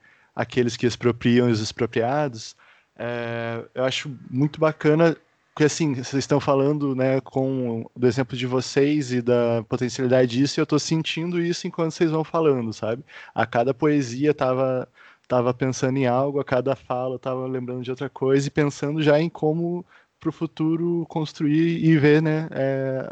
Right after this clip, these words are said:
toda a potencialidade que tem nisso, assim. É, e nesse sentido, eu vou, eu queria só, né, falar, assim, que o tamanho da riqueza que é tanto, né, de vocês quanto esse trabalho, quanto das poesias que vocês trouxeram,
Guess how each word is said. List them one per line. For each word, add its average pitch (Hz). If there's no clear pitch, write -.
toda 147
a -
potencialidade 151
que -
tem 156
nisso, 135
assim. 127
É, 127
e 135
nesse 151
sentido, 180
eu 151
vou, 156
eu 151
queria 165
só, 180
né, 156
falar, 147
assim, 175
que 160
o 151
tamanho 175
da 196
riqueza 180
que -
é 147
tanto, 185
né, 147
de 131
vocês 143
quanto 147
esse 139
trabalho, 131
quanto 143
das 151
poesias 135
que -
vocês 127
trouxeram, 147